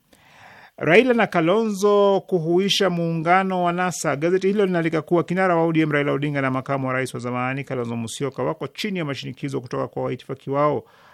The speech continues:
ambao wanawataka waungane, eh, kabla ya uchaguzi wa mwaka elfu mbili ishirini na mbili ili kumzuia Ruto au makamu wa rais William Ruto kuingia madarakani. Nation pia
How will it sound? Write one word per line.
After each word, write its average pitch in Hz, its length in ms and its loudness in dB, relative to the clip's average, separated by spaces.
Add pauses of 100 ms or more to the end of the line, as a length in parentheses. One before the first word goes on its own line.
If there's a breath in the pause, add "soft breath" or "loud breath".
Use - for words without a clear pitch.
(120)
ambao 156 300 0
wanawataka 147 640 -2
waungane, 135 840 0 (380 soft breath)
eh, 95 220 -8
kabla 170 500 2 (340)
ya 120 480 0
uchaguzi 139 840 0 (320 soft breath)
wa 113 340 -2
mwaka 143 300 -4
elfu 135 160 -6
mbili 123 180 -4
ishirini 113 380 -8
na 107 100 -6
mbili 135 320 0
ili 180 240 -2
kumzuia 151 480 -2
Ruto 160 580 -2 (400 soft breath)
au 117 160 -4
makamu 139 320 -4
wa 131 60 -2
rais 131 260 -2
William 120 400 -6
Ruto 123 220 -6
kuingia 113 360 -10
madarakani. 110 640 -8
Nation 165 300 -4
pia 147 380 0